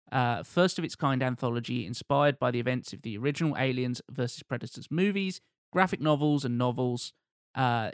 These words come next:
this has stories taking place on Earth and in distant space, uh, with, uh, a huge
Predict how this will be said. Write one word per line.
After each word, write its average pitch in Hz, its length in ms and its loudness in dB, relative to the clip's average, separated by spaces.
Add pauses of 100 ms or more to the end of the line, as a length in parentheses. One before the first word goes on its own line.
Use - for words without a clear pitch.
this 127 420 -4
has 127 280 -2
stories 143 360 0
taking 120 300 -6
place 117 240 -6
on 117 220 -6
Earth 185 360 4
and 156 180 2
in 160 100 0
distant 131 380 -6
space, 139 520 -2 (420)
uh, 127 280 2
with, 127 220 -2 (260)
uh, 123 260 -2 (100)
a - 120 -6 (360)
huge 226 300 2